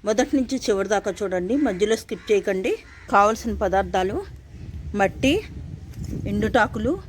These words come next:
మన కిచెన్ వేస్ట్ ఉంటుంది కదండి, అరటిపండు తొక్కలు, కూరగాయ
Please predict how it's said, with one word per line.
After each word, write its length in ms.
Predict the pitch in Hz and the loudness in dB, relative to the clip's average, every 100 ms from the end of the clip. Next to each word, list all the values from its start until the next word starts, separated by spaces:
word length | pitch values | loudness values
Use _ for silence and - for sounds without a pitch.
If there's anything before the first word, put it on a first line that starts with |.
| - - - - - - 202 | -16 -16 -14 -14 -14 -10 -4
మన 200 | 208 190 - | -2 -2 -2
కిచెన్ 280 | 247 311 269 233 | 0 4 4 4
వేస్ట్ 240 | 214 - 220 | 0 -2 -6
ఉంటుంది 260 | 196 208 202 | -4 -4 -2
కదండి, 200 | 202 240 | 0 2
అరటిపండు 400 | 190 170 - 190 180 | 0 -2 -4 -4 -4
తొక్కలు, 320 | 185 196 185 190 - - - | -4 -2 -2 -2 -4 -12 -4
కూరగాయ 360 | 220 202 202 | 0 2 4